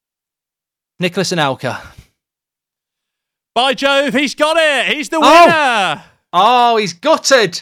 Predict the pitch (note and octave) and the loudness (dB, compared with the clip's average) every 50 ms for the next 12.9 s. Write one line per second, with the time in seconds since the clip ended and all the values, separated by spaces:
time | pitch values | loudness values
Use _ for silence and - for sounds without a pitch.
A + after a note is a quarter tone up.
0 | - _ C#4 D#4+ F4 - D#4 C4 A3 F#3 E3+ - - - B3+ D4 D#4 D4+ C4 F#3 | -12 _ -2 -2 -2 0 -2 -2 0 -2 -2 -2 0 2 4 4 4 2 0 -2
1 | - - - - - - F4 F4+ G4 F#4+ - - D#4+ C4+ B3 C#4+ E4 E4+ - - | -2 -4 -4 -6 -8 -2 2 4 4 4 2 2 2 2 4 2 0 -2 -4 -6
2 | - - A#3 A#3 C4 C#4+ C4+ C4 A#3 E3+ - - - - A#3 A#3+ A#3+ A3+ C4+ D#4 | -6 -2 0 2 2 2 0 -2 -4 -10 -12 -12 -12 -12 -12 -12 -8 -4 -4 -4
3 | D#4+ - - - - - D4+ D#4+ D4+ B3+ G#3 G#3 G3+ - G3 G#3 A3+ G3 F#3 F#3+ | -4 -6 -8 -14 -10 -6 -6 -2 0 2 2 2 0 -2 -4 -6 -6 -4 -4 -6
4 | F#3+ E3 - - F3+ D#3 A#2 - - _ _ _ _ _ _ _ _ _ _ - | -6 -6 -6 -6 -6 -6 -6 -8 -16 _ _ _ _ _ _ _ _ _ _ -14
5 | - - - E3 E3+ F3 F3 F3 E3+ D#3+ D#3+ D3+ - - - _ _ _ _ _ | -10 -4 0 2 2 2 2 2 2 0 -2 -4 -8 -12 -20 _ _ _ _ _
6 | _ _ _ _ _ _ _ _ _ - B2 C3+ D3 F3 G3 E3+ C3 - _ _ | _ _ _ _ _ _ _ _ _ -8 -2 0 2 2 2 2 0 -4 _ _
7 | _ _ _ _ _ _ _ _ _ - D3 C#3+ D3 - - - F3 F3 B2 D3 | _ _ _ _ _ _ _ _ _ -8 -6 -4 -4 -4 -2 -2 -2 -2 -2 -2
8 | E3 F3+ F3+ D#3 D#3 F#3 F3+ F#3 A3+ A3 - E3+ E3+ E3+ D#3+ E3 D#3+ - F#3+ F3+ | -2 -2 -2 -4 -4 -4 -4 -2 -2 -2 -2 -2 -2 -2 -4 -6 -6 -6 -6 -6
9 | F3 E3+ - F3+ E3+ D#3+ D#3+ D#3+ E3 F3+ F#3+ F#3 F3+ F3+ - - - F#3+ F#3 E3+ | -6 -6 -6 -6 -4 -4 -4 -6 -6 -6 -6 -6 -6 -8 -8 -8 -8 -8 -8 -6
10 | E3+ E3+ F3 E3 D#3 - - E3+ D#3 - - D#3 D#3 D#3 D3+ D3+ D3+ D3 D#3+ D#3 | -6 -6 -8 -8 -8 -10 -10 -12 -10 -10 -12 -10 -8 -8 -8 -8 -10 -10 -10 -10
11 | C#3+ D3 C#3+ - - D3+ D3+ D3 D3+ D3 D3 C#3+ C3+ D3 D3 D3 C#3+ - D3+ C#3 | -10 -12 -12 -8 -8 -8 -8 -8 -8 -10 -10 -10 -10 -8 -8 -8 -8 -10 -12 -14
12 | - D#3+ D3 D3 C#3+ - - F#3 F3 - - - F3+ D#3 D#3 D3+ D#3 | -12 -10 -10 -10 -10 -8 -8 -8 -8 -10 -8 -6 -6 -6 -6 -6 -8